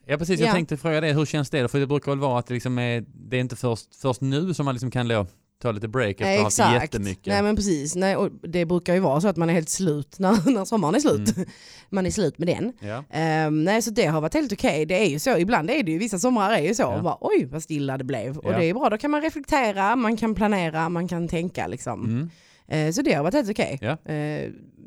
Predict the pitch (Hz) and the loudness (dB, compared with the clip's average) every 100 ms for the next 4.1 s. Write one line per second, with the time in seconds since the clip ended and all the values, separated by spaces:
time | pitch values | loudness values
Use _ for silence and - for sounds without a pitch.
0 | - - 160 156 - 175 247 - - 92 | -20 -6 -4 -4 -2 -2 -2 -6 -8 -8
1 | - 98 294 294 262 175 233 185 262 202 | -10 -2 2 2 2 0 0 -2 -4 -2
2 | 220 226 202 214 185 175 214 180 175 175 | -2 -2 0 2 2 2 -2 -2 -4 0
3 | 185 139 160 190 156 202 131 - 101 110 | -2 0 0 2 2 2 0 -6 -8 -8
4 | 90 | -10